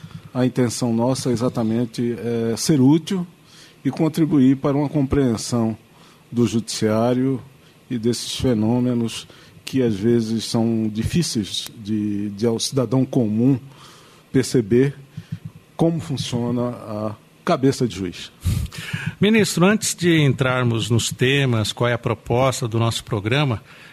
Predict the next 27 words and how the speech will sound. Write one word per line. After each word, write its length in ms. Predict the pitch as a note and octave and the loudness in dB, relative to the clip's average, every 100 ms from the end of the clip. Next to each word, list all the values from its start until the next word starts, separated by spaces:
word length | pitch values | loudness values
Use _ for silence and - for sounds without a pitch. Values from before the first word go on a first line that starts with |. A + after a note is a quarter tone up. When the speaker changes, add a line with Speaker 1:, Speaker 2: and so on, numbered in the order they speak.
| - | -12
Speaker 2:
eu 80 | C3+ | -2
gostaria 380 | D#3 - F3+ F#3 | -2 2 2 0
que 80 | - | -2
o 20 | |
senhor 140 | F#3 | -2
contasse 380 | D#3+ C#3+ B2+ - | -2 0 0 0
para 200 | - A2+ | -2 0
nós 240 | G#2+ A2 | 0 -2
também 300 | - A2+ A#2 | 0 0 2
um 80 | D#3 | 2
pouco 280 | D3+ F3 F3 | 2 -2 0
da 140 | G3 | 0
vida 320 | E3 B2+ C#3+ B2+ | 2 2 0 0
do 100 | A#2+ | 0
senhor. 280 | - A#2 | 2 0
O 20 | A#2 | 0
senhor 200 | - F#3 | 0 0
também 500 | G3+ D3+ E3+ G3 D3+ | 2 2 2 2 2
já 260 | D#3 D3 | 2 0
foi 300 | - D#3+ D#3+ | -2 0 2
jornalista, 600 | C3+ C3+ A2+ B2 G3 - | 2 2 2 0 -2 -2
é 40 | A#2+ | -2
isso? 320 | E3+ - - - - - - - - - - - | -2 -4 -6 -14 -16 -16 -20 -20 -18 -16 -16 -8
Speaker 1:
Bom, 260 | E3+ E3 C3 | 0 0 2
eu 220 | C#3+ E3+ | 2 0
tenho 380 | F3 D3+ D3+ D3+ | 0 0 0 -2
formação 840 | - C#3+ C3 G#2+ - A2+ A2 G#2 | -2 -2 -2 -4 -4 -4 -4 -6